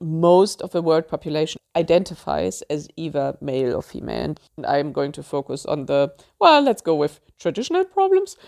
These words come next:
<laughs> I think it's all about having a balance in society and also equal opportunities and rights.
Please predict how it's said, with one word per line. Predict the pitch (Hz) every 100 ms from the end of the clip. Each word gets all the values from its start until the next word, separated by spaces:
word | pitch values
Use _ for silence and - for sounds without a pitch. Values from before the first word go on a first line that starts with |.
| -
<laughs> | - -
I | 254 - 202 254 - - _ _ -
think | 349 330
it's | -
all | 185 196
about | 196 160 127 180 160
having | - 185 170 160
a |
balance | 160 151 147 147 -
in | 135 147
society | 156 - 143 139 - 139 160 - -
and | 160 151 -
also | 151 151 - 156 160 160 _ _ -
equal | 180 - 170 160 156
opportunities | - 160 - 175 156 - 143
and | 156
rights. | 165 110 98 - - -